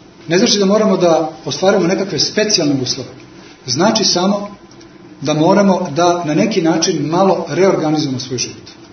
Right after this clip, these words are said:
To je da od ključnog značaja je cikličnost, ritam svih naših, da kažem, životnih delatnosti. Vrlo je važno da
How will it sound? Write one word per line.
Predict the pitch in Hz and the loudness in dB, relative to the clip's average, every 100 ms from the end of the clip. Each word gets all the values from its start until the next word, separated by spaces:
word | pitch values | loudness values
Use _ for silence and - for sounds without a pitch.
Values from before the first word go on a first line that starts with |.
| - - | -20 -4
To | 165 196 | 2 4
je | 202 196 - - - | 2 0 -8 -16 -16
da | 131 156 151 156 - - - - | -2 2 4 2 -4 -18 -16 -10
od | 147 | -4
ključnog | 165 226 196 151 | 0 2 2 0
značaja | 175 208 190 165 | -2 0 2 4
je | 156 156 | 2 2
cikličnost, | 196 196 214 - - - | 0 0 0 -2 -4 -8
ritam | 135 180 220 170 139 | -4 -2 -2 -2 -4
svih | - 196 175 | -6 -6 -6
naših, | 180 - 147 - - | -6 -6 -8 -14 -12
da | 147 | -2
kažem, | 160 156 151 131 - - - - | 0 2 0 -2 -4 -14 -20 -12
životnih | 127 180 175 160 139 | -2 2 2 0 0
delatnosti. | 151 151 147 - - - - - - - | 0 0 -2 -10 -12 -16 -20 -20 -20 -4
Vrlo | 147 240 | 2 4
je | 185 | 4
važno | 156 180 175 185 151 151 - 143 | 4 4 2 0 0 -6 -12 -6
da | 147 143 - | -4 -4 -6